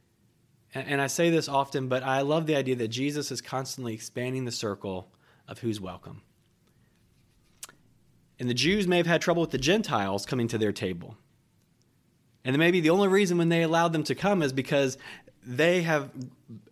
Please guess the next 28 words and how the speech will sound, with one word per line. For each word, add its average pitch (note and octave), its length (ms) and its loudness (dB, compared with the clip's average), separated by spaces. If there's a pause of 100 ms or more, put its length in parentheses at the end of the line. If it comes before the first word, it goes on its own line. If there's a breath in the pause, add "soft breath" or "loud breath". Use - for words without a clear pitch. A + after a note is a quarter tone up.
begun C#3+ 220 2
a D3+ 40 0
relationship C#3+ 580 0
with C3 100 -2
Jesus D#3+ 440 2
and A#2 100 -4
they D3 80 2
love E3 200 2
Jesus, E3 400 0
and A#2+ 100 -2
it G#2 40 -6
seems D#3+ 220 0
like C#3 160 0
these C3+ 140 -2
Gentiles C3+ 440 0
love A#2+ 140 0
Jesus B2+ 400 -4
and G#2+ 80 -4
Jesus A3+ 340 0
wants A2+ 200 -4
them A2+ 120 -4
at G#2+ 100 -6
their G#2 100 -2
table G#2+ 340 -2
even G#2 160 -2
if G2 60 -8
they F#2+ 140 -8
don't. - 420 -14